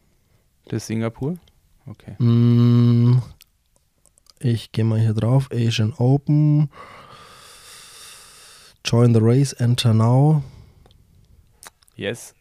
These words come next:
Speaker 1: <laughs> Yes, Simon Gehr, Triathlonverein.
Speaker 2: Singapur.
Speaker 1: Äh,
Speaker 2: Nein.
Speaker 1: Triathlon Chaos Team,
Speaker 2: Ja, doch.
Speaker 1: Langdistanz, äh, New Rookie, Startwelle ganz, ganz schnell.
Speaker 2: Das ist
Speaker 1: Zack,
Speaker 2: Singapur.
Speaker 1: angemeldet.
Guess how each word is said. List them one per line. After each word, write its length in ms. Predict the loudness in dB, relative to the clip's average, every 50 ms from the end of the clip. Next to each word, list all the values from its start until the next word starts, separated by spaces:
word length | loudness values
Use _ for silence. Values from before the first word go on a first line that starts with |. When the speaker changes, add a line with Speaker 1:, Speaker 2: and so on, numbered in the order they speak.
| -12 -2
Speaker 1:
<laughs> 160 | -2 0 0 2
Yes, 500 | -2 -2 0 -2 -4 -4 -6 -12 -14 -10
Simon 340 | -10 -8 -4 -2 -4 -4 -4
Gehr, 460 | -4 -4 -4 -2 -4 -4 -6 -10 -16 _
Triathlonverein. 720 | -16 -10 -8 -8 -6 -6 -6 -8 -6 -6 -6 -6 -4 -2 2
Speaker 2:
Singapur. 560 | 4 4 6 6 4 4 4 4 4 4 4
Speaker 1:
Äh, 100 | 0 -4 -6 _ _ _ _ _ _ _ _ _ _ _ _ _ _ _ _ -2
Speaker 2:
Nein. 280 | 2 2 4 4 2
Speaker 1:
Triathlon 380 | 0 -4 -6 -8 -6 -6 -8 -6
Chaos 340 | -4 -4 -2 -2 -2 -6 -8
Team, 400 | -8 -6 -6 -4 -4 -6 -8 -12 _ _ _ _
Speaker 2:
Ja, 60 | -12
doch. 80 | -2 2 4 4
Speaker 1:
Langdistanz, 600 | 4 4 2 -2 -6 -6 -6 -6 -6 -10 -12 -18 -18 -10
äh, 360 | -8 -6 -4 -4 -4 -6 -8 -12 -14 _ _ _ -10
New 300 | -8 -6 -6 -4 -4 -2
Rookie, 440 | -2 -2 -2 -2 -2 -4 -4 -4 -6 _ _ _ _ _ _ _ _ _ _ _
Startwelle 580 | -6 -2 0 0 0 0 -2 -4 -2 -2 -2
ganz, 380 | -2 -2 -2 -2 -4 -8 -10 -6
ganz 200 | -6 -4 -4 -4
schnell. 340 | -6 -6 -4 -4 -4 -6 -8 -14 _ _ _ _ -8 -2
Speaker 2:
Das 180 | 0 0 2
ist 120 | 2 0 2
Speaker 1:
Zack, 80 | 4 4
Speaker 2:
Singapur. 420 | 4 4 4 4 4 4 6 6
Speaker 1:
angemeldet. 420 | 6 6 2 0 -2 -8 -12 -14